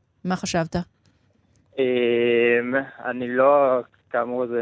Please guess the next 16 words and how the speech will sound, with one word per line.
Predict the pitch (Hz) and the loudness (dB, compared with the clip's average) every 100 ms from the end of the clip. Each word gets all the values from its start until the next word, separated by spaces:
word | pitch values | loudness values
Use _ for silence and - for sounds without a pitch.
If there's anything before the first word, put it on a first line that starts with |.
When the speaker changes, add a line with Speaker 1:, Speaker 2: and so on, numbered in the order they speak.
| 120 | -6
Speaker 2:
מומחה | 127 123 123 - - 123 120 | -12 -14 -14 -10 -4 -4 -2
גדול, | 120 117 120 127 143 | -6 -2 -2 0 0
אה, | 123 113 107 107 | 0 -2 -6 -10
וניל, | 110 107 120 165 135 | -14 -10 -6 -2 -2
אבל | 113 107 110 107 107 | -2 -6 -8 -8 -8
הוא, | 107 107 104 101 _ - | -8 -10 -12 -14 _ -4
כן, | 120 117 | -2 -2
הרבה | 107 101 127 | -6 -6 0
יותר | 127 - | 2 2
עוצמתי. | 120 110 120 - 185 160 | -4 -6 -10 -4 -2 0
גם | 120 117 | 0 0
איילת | 117 123 147 - | 0 0 0 0
לטוביץ', | 127 143 143 135 | -2 -2 -6 -6
המנהלת | 117 107 110 117 | -8 -6 -6 -6
הקולינרית | - 127 113 117 120 143 | -8 -10 -6 -4 -4 -4
של | - 123 | -4 -4